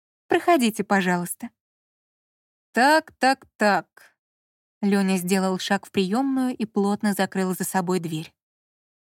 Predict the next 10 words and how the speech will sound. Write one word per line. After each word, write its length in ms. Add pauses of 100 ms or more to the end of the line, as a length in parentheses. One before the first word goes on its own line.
(220)
«Так, 520
так». 320 (1500)
Не 200
стесняясь, 680
он 100
оглядел 380
сидящую 560
женщину 680
очень 400
внимательно 720